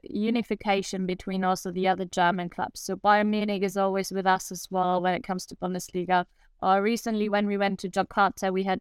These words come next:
Borussia Mönchengladbach there as well. And I think that that's something really unique and shows the strong bonding force of German football. But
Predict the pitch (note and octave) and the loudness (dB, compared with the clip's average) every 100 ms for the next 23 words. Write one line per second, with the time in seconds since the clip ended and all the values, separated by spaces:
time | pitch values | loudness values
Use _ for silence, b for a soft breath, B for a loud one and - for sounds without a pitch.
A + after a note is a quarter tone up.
0 | _ F#3 G3+ - F#3 F#3 F#3 F#3+ F#3+ F#3 | _ -4 -4 -2 -2 -2 -2 -4 2 0
1 | _ F#3+ _ F#3 F3+ F3+ - F#3 F3+ F3+ | _ -6 _ 0 2 0 -2 0 2 0
2 | _ _ _ _ - G3 G3+ - G#3 G#3 | _ _ _ _ -2 0 0 0 0 2
3 | C4 B3 A3 - - A3 - B3 B3 A3 | 0 4 2 0 0 0 2 0 0 -2
4 | G#3+ A3 A3 G#3 G#3 G#3+ A3 - F#3+ - | 0 0 0 0 0 0 0 -2 -4 0
5 | G#3 G3+ - G3 F#3+ - G3 G3 F#3 G3+ | 0 0 -2 -6 -6 0 0 0 0 2
6 | G3+ G#3 F#3+ _ G3 F#3+ F3+ F#3 _ - | 2 -2 -4 _ 0 0 0 -8 _ 0
7 | F#3 F#3 F3 - G#3+ _ - - - _ | 2 0 -6 -6 -6 _ -6 -6 -8 _
8 | _ _ _ _ A3+ G#3+ - | _ _ _ _ 2 2 -2